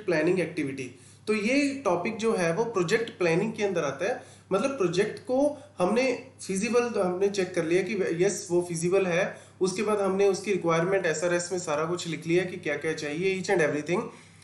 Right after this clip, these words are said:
हमने customer से sign भी करवा लिए। अब हम बात करेंगे यहाँ पे planning phase में। तो planning phase में सबसे important चीज आती है estimation, और estimation में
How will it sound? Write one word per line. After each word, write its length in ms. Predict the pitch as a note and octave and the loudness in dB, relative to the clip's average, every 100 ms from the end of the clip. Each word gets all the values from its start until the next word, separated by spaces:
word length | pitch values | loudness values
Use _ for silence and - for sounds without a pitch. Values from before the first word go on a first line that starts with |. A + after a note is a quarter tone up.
| - - - | -20 -6 2
हमने 200 | G#3 B3+ | 4 4
customer 360 | A#3 - G#3+ G3+ | 2 0 0 0
से 140 | G3+ | 0
sign 280 | E3+ D#3+ F#3+ | 0 2 2
भी 100 | G#3+ | 0
करवा 260 | G#3 G3 G3 | 0 2 2
लिए। 220 | G#3 G#3 G#3 - - - | 4 2 2 -2 -8 0
अब 160 | C4+ | 2
हम 120 | B3+ F#3 | 4 4
बात 240 | E3 E3 F3 | 2 2 0
करेंगे 240 | E3 E3 | 0 2
यहाँ 160 | D#3+ E3 | 0 -2
पे 100 | A#3+ - | -6 -2
planning 340 | F3 D#3 E3 D#3+ | 0 2 0 -2
phase 260 | C#3+ B2+ B2+ | -4 -6 -8
में। 100 | B2+ | -4
तो 80 | F3+ | -4
planning 400 | F3+ F3+ C4+ C#4 | 2 2 4 2
phase 320 | G#3+ F#3+ F3 | 2 2 4
में 300 | F3+ F#3+ - - - - | 4 4 2 -6 -16 0
सबसे 420 | B3 C4+ - C#4 | 2 4 2 2
important 440 | B3+ F3+ E3 F#3+ F#3 | 2 0 2 0 0
चीज 160 | F3+ | 0
आती 280 | D3 C3 D#3 | 0 0 2
है 120 | F3+ A3+ - - - G#3+ | 2 2 -4 -16 -6 -2
estimation, 640 | G3+ - G#3 E3 C#3 C#3+ | -2 0 2 2 2 -2
और 280 | C3+ F3+ F#3 | 0 2 2
estimation 560 | F3+ - C#4 A#3+ G#3+ G3+ | 2 0 2 2 0 0
में 420 | F#3 F#3 A#3+ | 2 2 2